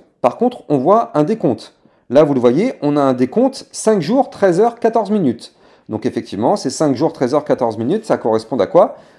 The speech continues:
Ça correspond bien évidemment au vingt-deux zéro trois à sept heures du matin.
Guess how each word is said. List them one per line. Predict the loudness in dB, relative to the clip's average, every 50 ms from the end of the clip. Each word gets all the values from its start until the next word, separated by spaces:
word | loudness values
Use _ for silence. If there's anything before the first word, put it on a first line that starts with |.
| _
Ça | -2 2 2 2 2
correspond | 2 2 2 0 0 -2 0 0
bien | 0 2 0 0 0
évidemment | 0 0 0 0 0 2 2 0 0 -4 -8 _ _ _ _ 0
au | 2 2 2 0 0
vingt-deux | 0 2 2 2 2 2 2
zéro | 2 2 0 -2 -2
trois | 0 4 4 4 4 4 2 2
à | 2 2 0
sept | 0 0 0 2 2
heures | 2 0
du | 2 2
matin. | 2 2 2 2 0 -2 -4